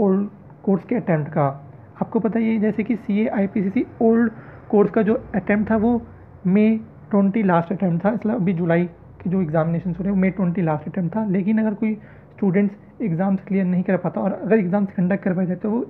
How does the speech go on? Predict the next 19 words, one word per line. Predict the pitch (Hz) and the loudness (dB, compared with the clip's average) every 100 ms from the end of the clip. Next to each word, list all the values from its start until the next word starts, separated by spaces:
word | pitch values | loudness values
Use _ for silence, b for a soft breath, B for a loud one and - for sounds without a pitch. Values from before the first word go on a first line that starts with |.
| - | -10
exams | 175 202 208 | -8 -4 -4
clear | - 196 202 | -2 -2 0
नहीं | 175 180 | 0 0
कर | 208 202 | 0 0
पाता | 202 185 214 226 B B B B - | -2 -2 -2 -4 B B B B 0
तो | 226 226 226 - 175 | 2 2 -4 -6 2
वो | 208 | 4
नवंबर | 196 190 202 | 4 4 4
में, | 196 - - | 2 -2 -4
नवंबर | 190 196 202 | 2 4 4
में | 208 202 | 4 2
भी | 196 | 0
exams | 165 190 202 196 | 0 0 0 0
दे | 165 | 0
सकता | 160 - - 139 | 0 -4 -2 0
है, | 143 135 - - | 0 -2 -6 -4
नवंबर | 160 175 170 185 | 2 2 4 4
attempt | 165 165 143 147 | 2 0 -4 -2
में। | 143 131 | -4 -4